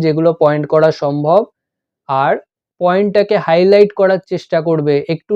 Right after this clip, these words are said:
টাইম লাগবে কিন্তু হাইলাইট করার চেষ্টা করবে। এক্সাম্পল বাবদ দেখো, এখানে characteristics of ম্যানেজমেন্টের যদি কোশ্চেন আসে চার নম্বরে, তাহলে চারটে পয়েন্ট লিখলেই হবে আমাদের। তো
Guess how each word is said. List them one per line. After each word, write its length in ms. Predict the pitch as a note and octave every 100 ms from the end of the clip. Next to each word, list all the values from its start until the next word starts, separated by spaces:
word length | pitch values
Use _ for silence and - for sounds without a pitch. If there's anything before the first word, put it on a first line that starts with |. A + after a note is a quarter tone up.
| G3+
টাইম 180 | F#3+ F#3+ F3
লাগবে 260 | E3 E3 G3
কিন্তু 220 | E3+ E3+ F3
হাইলাইট 320 | D3+ D3+ D#3+ D#3+
করার 200 | D#3+ D#3 D3
চেষ্টা 240 | C#3+ - C#3
করবে। 260 | C#3 B2+ B2+ C3+ _ _ -
এক্সাম্পল 500 | D3+ D3 E3+ E3+ F3 E3
বাবদ 280 | D3+ D3 A3 A#3+ _ _ _ -
দেখো, 240 | D3+ C#3+ C#3+ D3+
এখানে 260 | F3 E3+ F3+ - _ _ _ _ -
characteristics 760 | F3+ F#3 F#3 G#3 G#3+ G3+ G#3+ G3
of 60 | G3+ G3
ম্যানেজমেন্টের 600 | F3 F#3 F3+ F#3+ F#3+ F#3+ F3+
যদি 140 | F#3 F3+
কোশ্চেন 320 | F3 E3 E3+ D3+
আসে 160 | C3+ C#3+ D3+
চার 140 | D#3+ D#3
নম্বরে, 340 | D3 C3+ C3 D3+
তাহলে 180 | - D#3+ E3+
চারটে 260 | E3+ - F#3
পয়েন্ট 180 | F#3 F#3 F#3
লিখলেই 280 | F3+ G3 F3
হবে 160 | F3 F3+
আমাদের। 240 | F3 E3+ A3 _ _ _
তো 40 | _